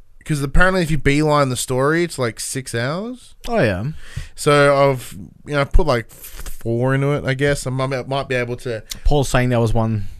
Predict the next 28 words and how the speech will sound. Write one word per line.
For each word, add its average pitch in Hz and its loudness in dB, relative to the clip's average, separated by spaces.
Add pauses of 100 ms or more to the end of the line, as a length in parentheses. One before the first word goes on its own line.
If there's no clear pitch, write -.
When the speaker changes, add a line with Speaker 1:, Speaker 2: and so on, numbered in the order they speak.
(120)
Speaker 2:
he 120 2
was 110 2
big 104 4
on, 104 0
but 101 -2
it's - -6
embargoed 98 -2
at 90 -8
the 98 -6
moment. 101 -2 (580)
Speaker 1:
Ooh. 208 -14 (1200)
Ooh, 185 -16
I - -14
don't 135 -12
know 120 -12
what's 104 -16
coming 107 -12
out. 139 -8
Speaker 2:
Sounds 98 -4
juicy. 92 -4 (480)
Speaker 1:
Yeah. - -12 (120)
Speaker 2:
I 120 2
don't 127 2
even 117 -2
know 113 -4
what's 110 -6
coming 104 -6
out. 101 -8